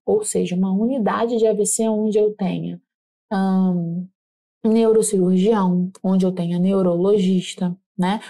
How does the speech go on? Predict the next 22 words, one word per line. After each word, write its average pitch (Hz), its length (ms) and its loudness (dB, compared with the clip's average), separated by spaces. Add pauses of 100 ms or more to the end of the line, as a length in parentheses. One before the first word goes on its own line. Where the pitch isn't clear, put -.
(120)
Onde 208 200 0
eu 208 80 0
consiga 214 420 -2
acesso 247 600 -2
a 220 100 0
exames 202 420 0
especializados, 185 920 -2
como 170 320 -6
angiografia, 180 840 -2
tomografia. 180 1040 -4 (760)
É, 233 320 0
geralmente 262 600 0
a - 20 0
gente 254 240 -2
fala 226 260 -2
que 226 140 -6
esses 208 240 -6
hospitais 202 500 -6
são 196 140 -4
hospitais 190 400 -4
de 185 80 0
referências, 202 1120 -2